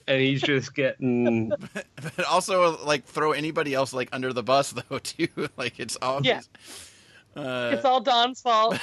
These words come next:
Speaker 3: Oh my
Speaker 2: <laughs>
Speaker 3: God.
Speaker 2: But I like the, I like when Don <laughs> goes in for his, like, review and the, like, he, like, he, like, just, like, lays it on the line. Like, "I fell in love with the person <laughs> I was supposed to keep an eye on, and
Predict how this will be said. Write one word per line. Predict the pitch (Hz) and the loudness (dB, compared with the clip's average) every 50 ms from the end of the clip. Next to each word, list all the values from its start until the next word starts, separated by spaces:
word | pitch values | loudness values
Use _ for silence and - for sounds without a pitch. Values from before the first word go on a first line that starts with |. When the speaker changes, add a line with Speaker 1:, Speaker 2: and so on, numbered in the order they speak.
| - | 0
Speaker 3:
Oh | - 226 | 0 2
my | 233 220 214 202 | 2 2 2 4
Speaker 2:
<laughs> | |
Speaker 3:
God. | 208 196 196 208 208 208 _ _ _ - - - - - - - - - | 4 2 4 2 0 -4 _ _ _ -20 -20 -20 -20 -20 -20 -20 -20 -8
Speaker 2:
But | - - 170 | -2 0 2
I | 175 175 | 4 4
like | 180 196 202 196 - - | 4 4 2 2 0 -6
the, | 196 185 175 170 165 160 156 135 139 | -6 -2 -2 0 0 -2 -2 -4 -6
I | 160 | -4
like | 160 175 196 - 208 | 0 -2 -2 0 -2
when | 185 170 135 | -6 -2 2
Don | 160 156 156 160 156 135 | 2 4 4 4 2 0
<laughs> | |
goes | - 107 - 135 120 | -6 -8 -8 -6 -6
in | 165 156 147 127 | -4 -4 -6 -6
for | - - - - 147 143 | -8 -10 -10 -6 -6 -4
his, | 139 143 143 131 131 | -4 -4 -4 -4 -2
like, | 135 135 135 | -2 -2 -2
review | 135 135 127 120 110 123 127 131 131 131 | -2 -4 -4 -4 -4 -4 -2 0 0 0
and | 127 127 120 120 | 0 -2 -4 -6
the, | 107 - - - 82 120 | -8 -8 -8 -10 -8 -6
like, | 120 117 110 117 | -6 -6 -6 -6
he, | 123 131 135 | -4 -2 0
like, | 131 120 117 110 - - - - - - - - - - - _ - _ - _ - - _ _ _ _ _ _ _ _ _ _ _ - - - 143 | 2 2 2 2 -2 -18 -20 -20 -20 -20 -20 -20 -20 -20 -20 _ -20 _ -20 _ -20 -20 _ _ _ _ _ _ _ _ _ _ _ -20 -14 -4 -2
he, | 143 | 0
like, | 143 143 - | 0 0 0
just, | - 135 - 139 | 0 0 2 2
like, | 139 110 120 | 2 2 2
lays | 127 135 147 139 143 | 0 0 0 0 0
it | 147 139 | 2 2
on | 135 139 | 2 2
the | 135 127 | 2 0
line. | 120 123 120 123 123 123 127 131 127 | 0 0 2 2 2 2 2 0 0
Like, | 120 113 113 107 - 95 _ _ _ - - _ _ _ _ _ - - _ _ _ - | -2 -4 -4 -4 -6 -16 _ _ _ -20 -20 _ _ _ _ _ -20 -20 _ _ _ -6
"I | 120 123 | -6 -6
fell | - - 160 156 160 | -2 0 0 2 2
in | 156 147 | 0 0
love | 135 143 147 151 151 139 | 2 4 4 4 4 2
with | 139 143 117 | -2 -6 -6
the | 139 139 127 123 | -4 -4 -4 -4
person | - - 160 - - 151 156 147 - - | -2 -2 -2 -2 -2 -4 -6 -8 -10 -10
<laughs> | - - - | -10 0 0
I | 175 - - - 190 175 - - | 0 0 2 0 -2 -2 -2 -2
was | 180 180 - - - 160 151 - _ - 131 - - - - _ _ _ _ - _ _ | -6 -6 -6 -6 -8 -10 -12 -12 _ -16 -18 -14 -14 -16 -16 _ _ _ _ -20 _ _
supposed | - - - - 151 147 | -20 -16 -6 -6 -6 -6
to | - 139 | -6 -10
keep | - 156 160 147 | -8 -10 -8 -8
an | 135 123 | -6 -4
eye | 123 135 139 143 143 143 | 0 0 2 2 2 2
on, | 139 139 139 139 139 139 135 123 | 2 4 4 4 2 2 0 -2
and | 107 107 107 107 | -6 -8 -10 -12